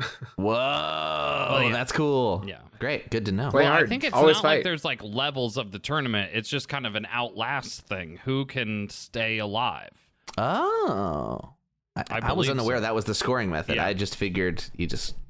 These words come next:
Speaker 2: had two chances.
Speaker 3: Yeah, that's it. It, well, no, it's, you have two losses. Once you have two losses, you're out.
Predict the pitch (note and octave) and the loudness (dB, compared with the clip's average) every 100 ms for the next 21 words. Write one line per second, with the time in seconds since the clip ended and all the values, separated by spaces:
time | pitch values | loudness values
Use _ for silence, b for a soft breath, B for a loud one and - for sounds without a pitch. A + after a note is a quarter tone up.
0 | - - E2+ F2+ - - F2 - - D#3+ | -12 -6 -6 -4 -6 -4 -4 -6 -4 -4
1 | A2+ B2 D#3+ E3 G#2+ A#2 D#3 C#3+ C#3 A2+ | -2 -4 -2 -2 -2 0 -2 0 0 0
2 | G2+ - - A2 A#2 A#2+ B2+ G#2+ - _ | -2 -10 -14 -6 0 0 0 -6 -16 _
3 | _ _ - D#3+ B2 A#2+ G#2 - - - | _ _ -8 -2 0 0 -2 -8 -14 -8
4 | G#2 A#2 C#3 A#2+ D3 C3+ B2 - G2+ F2+ | -6 -4 -6 -2 0 2 0 -2 -8 -8
5 | - G#2 E2 - | -6 -6 -6 -12